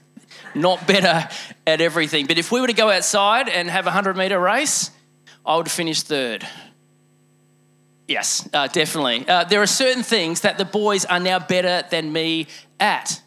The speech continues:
And I had one of these moments, uh, when I was younger. If I just flip this to myself and my dad, uh, I had one of these moments when I was younger. I, I'd finished school,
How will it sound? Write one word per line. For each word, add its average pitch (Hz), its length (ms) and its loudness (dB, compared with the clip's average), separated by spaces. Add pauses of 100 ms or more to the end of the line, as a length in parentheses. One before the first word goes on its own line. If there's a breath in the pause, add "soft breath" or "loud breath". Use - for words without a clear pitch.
(460 loud breath)
And 208 140 2
I 269 180 2
had 285 240 0
one 240 160 2
of 233 80 -2
these 214 220 -4
moments, 180 760 -2
uh, 165 140 0
when 175 180 -2
I 190 120 2
was 165 180 -4
younger. 147 280 0
If 127 140 -4
I 170 120 2
just 156 260 -6
flip 151 220 -6
this 135 200 -4
to 139 180 -4
myself 139 520 -2
and 135 140 -2
my 147 180 0
dad, 143 400 -4 (320 loud breath)
uh, 165 80 0
I 180 80 0
had 190 140 0
one 247 120 2
of 254 60 0
these 220 160 -2
moments 185 380 0
when 156 100 -2
I 156 80 2
was 139 160 -2
younger. 127 400 0
I, 165 300 2 (680)
I'd 160 180 -2
finished 233 420 -2
school, 147 480 -4